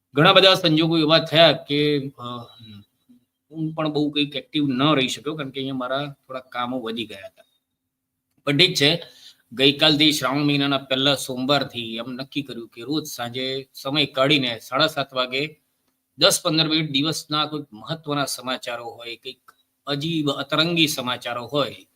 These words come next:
એના વિશે તમારી સાથે વાત કરવી. તમને જણાવવું કે આવું પણ થાય છે ને તમે કદાચ, કારણ કે હું આખો દિવસ મોટાભાગે મારા, અ, સૂતો ના હોઉં, આંખ ખુલે એટલે તરત ત્યાંથી મારે સમાચાર, સમાચાર, સમાચાર ચાલતું હોય છે.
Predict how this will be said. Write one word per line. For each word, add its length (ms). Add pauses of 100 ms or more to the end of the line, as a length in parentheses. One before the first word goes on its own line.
એના 200
વિશે 360
તમારી 280
સાથે 200
વાત 280
કરવી. 380 (680)
તમને 260
જણાવવું 500
કે 120
આવું 320
પણ 180
થાય 320
છે 180
ને 200
તમે 180
કદાચ, 380
કારણ 400
કે 120
હું 440 (120)
આખો 280
દિવસ 420
મોટાભાગે 500
મારા, 400 (380)
અ, 40 (680)
સૂતો 420
ના 140
હોઉં, 240
આંખ 240
ખુલે 180
એટલે 200 (380)
તરત 280
ત્યાંથી 400
મારે 220
સમાચાર, 560
સમાચાર, 480
સમાચાર 440
ચાલતું 360
હોય 100
છે. 180